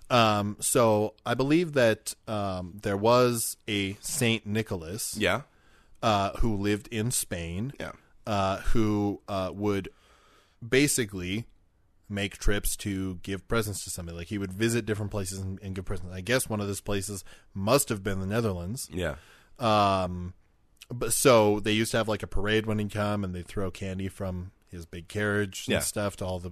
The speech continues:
Speaker 1: all the people around. So, uh, like, really, that's a nice person.
Speaker 2: Yeah.
Speaker 1: Uh, that it's based off of anyways.
Speaker 2: Yeah.
Speaker 1: But the, the whole sort of trappings and mythology around it is, is very strange when you're like, "Oh, yeah, and,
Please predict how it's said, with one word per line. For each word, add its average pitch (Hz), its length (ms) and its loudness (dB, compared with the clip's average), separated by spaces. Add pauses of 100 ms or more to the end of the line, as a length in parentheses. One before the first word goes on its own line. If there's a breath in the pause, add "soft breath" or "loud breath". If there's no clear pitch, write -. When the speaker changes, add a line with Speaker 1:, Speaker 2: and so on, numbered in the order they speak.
Speaker 1:
all 104 140 -4
the 101 60 -6
people 113 280 2
around. 85 280 -6 (340 soft breath)
So, 131 360 6 (260 soft breath)
uh, - 80 -16 (160)
like, 131 280 4 (260)
really, 143 600 6
that's 143 320 4
a 117 100 4
nice 110 240 2
person. - 380 2 (160)
Speaker 2:
Yeah. 90 240 2 (100)
Speaker 1:
Uh, 98 440 2
that 113 200 0
it's 95 140 -6
based 127 360 2
off 85 200 -6
of 90 140 -6
anyways. 87 540 -8
Speaker 2:
Yeah. 80 180 -2 (160)
Speaker 1:
But 113 340 4
the, 120 100 0
the 120 220 2
whole 156 260 8
sort 131 240 4
of 104 120 -2
trappings 110 580 2
and 98 100 -4
mythology 107 540 2
around 98 360 -2
it 95 120 -6
is, 95 160 -4
is 104 220 -4
very 135 400 8
strange 104 600 0
when 107 140 2
you're 113 100 2
like, 104 300 -2 (300)
"Oh, 175 140 10
yeah, 151 100 8
and, 139 180 4